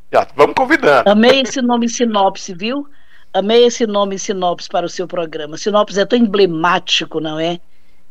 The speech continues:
Speaker 1: Pois é.
Speaker 2: Por quê? Pois, sabe por que que Sinopse pra mim é muito bonito, é
Speaker 1: Me conta.
Speaker 2: emblemático, é cutucador?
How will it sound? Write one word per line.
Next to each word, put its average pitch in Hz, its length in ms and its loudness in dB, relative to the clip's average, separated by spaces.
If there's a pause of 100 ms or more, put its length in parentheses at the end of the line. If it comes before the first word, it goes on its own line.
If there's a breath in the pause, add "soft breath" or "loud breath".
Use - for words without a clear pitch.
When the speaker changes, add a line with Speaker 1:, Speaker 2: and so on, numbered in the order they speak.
Speaker 1:
Pois 147 380 -6
é. 113 200 -4
Speaker 2:
Por - 280 2
quê? 220 440 0 (920)
Pois, 202 380 0
sabe 294 180 -2
por - 80 -12
que 208 100 0
que - 140 -6
Sinopse 165 560 -6
pra 170 160 -4
mim 165 160 -2
é 151 140 -2
muito 170 240 -6
bonito, 165 440 0
é 165 40 2
Speaker 1:
Me 165 60 2
conta. 160 120 0
Speaker 2:
emblemático, 170 640 0
é 160 40 0
cutucador? 196 1080 2